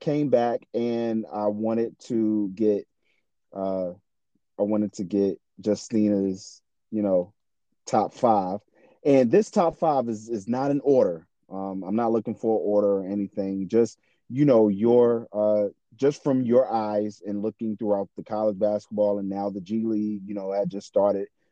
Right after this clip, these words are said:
um, about two weeks ago. So, you know, from your eyes, who are the top five players you think, um,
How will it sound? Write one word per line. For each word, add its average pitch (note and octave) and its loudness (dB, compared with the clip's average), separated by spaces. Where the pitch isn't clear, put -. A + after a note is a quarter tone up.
um, G2+ 0
about F#2+ 0
two G2+ -4
weeks F#2+ -4
ago. F#2+ 2
So, F#2+ -2
you C#3 4
know, C3 4
from C#3 2
your E3 4
eyes, G2+ -6
who A#3+ 2
are A3 2
the C#3 0
top C3 -10
five B2+ -8
players A2+ -2
you A2+ -10
think, A2 -8
um, G2 -10